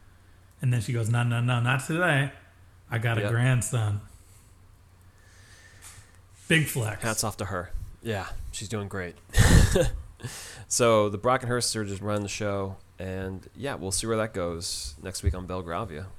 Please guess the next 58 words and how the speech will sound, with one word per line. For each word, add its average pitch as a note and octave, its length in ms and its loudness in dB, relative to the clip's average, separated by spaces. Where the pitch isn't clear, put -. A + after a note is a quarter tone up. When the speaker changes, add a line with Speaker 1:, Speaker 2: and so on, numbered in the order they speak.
Speaker 2:
We're G2 140 -4
a F2+ 40 -8
third A2 220 -2
of A2 80 0
the A2+ 60 -2
way A2+ 140 0
through A2+ 280 -6
the G#2 80 -4
show G2 220 -4
now. D#2 220 -10
Speaker 1:
I F#3+ 100 8
would E4 160 4
feel G#3 420 4
upset C#3+ 500 2
if C3+ 160 -4
this C#3 180 4
show, C#3 440 4
'cause G3 160 4
it G#3 140 0
seems D#4+ 220 2
to C4 80 2
have G#3+ 100 2
a G3 60 2
very E3+ 300 4
logical, C3 880 2
like C#3 160 0
you F3 120 4
said C#3+ 260 2
before, A2+ 500 -2
end E3+ 320 4
game C3 340 4
for C3+ 120 0
a C3+ 60 4
lot C3 200 4
of B2 60 2
these A#2 120 0
characters. A#2+ 380 0
You C3 60 2
can D#3+ 100 0
kinda B3 220 4
see A3 180 2
where F#3 200 4
they C#3+ 340 2
wind C3 400 4
up. G2 240 -4
And E3 100 0
I D3+ 100 6
Speaker 2:
Yeah. D3+ 60 6
Speaker 1:
hope G#3 200 4
that F#3+ 160 6
Julian E3 320 4
has C3+ 160 4
some C#3 140 0
more B2 100 2
surprises A2+ 520 0
up G#2+ 140 -6
his A#2 120 -4
sleeve. G#2+ 400 -2